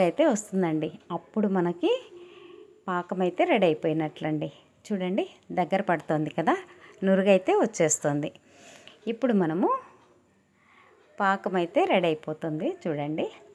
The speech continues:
మరలా ఇలా చూసుకున్న తర్వాత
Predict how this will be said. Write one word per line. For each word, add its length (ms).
మరలా 340
ఇలా 160
చూసుకున్న 400
తర్వాత 360